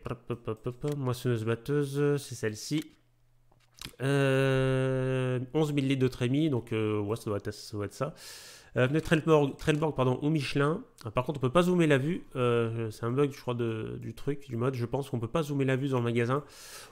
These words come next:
Bon, après, c'est pas, c'est pas bien grave. On peut mettre les différents logos. Là, je vois pas. Différents logos, vous voyez. Ah, ouais, ce petit logo qui est sympa aussi.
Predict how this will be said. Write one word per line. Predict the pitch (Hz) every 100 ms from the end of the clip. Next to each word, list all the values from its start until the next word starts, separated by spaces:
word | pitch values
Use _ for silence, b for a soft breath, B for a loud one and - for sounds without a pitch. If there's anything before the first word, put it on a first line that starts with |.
| -
Bon, |
après, | - 120
c'est | - -
pas, | 117 110 104
c'est | 104 -
pas |
bien | 113 117
grave. | 120 139 127 B B B B B -
On |
peut | 120
mettre | 135 135 139
les |
différents | 135 139 156 139
logos. | 135 127 131
Là, | 110
je | 104
vois | 113
pas. | - -
Différents | 123 123 143 135
logos, | 123 123 143
vous | 147
voyez. | 113 123 - - _ _ - - - _ - -
Ah, |
ouais, | 156 110
ce | 101
petit | - 117
logo | 110 113
qui | 110
est |
sympa | - 120 156
aussi. | 139 - 104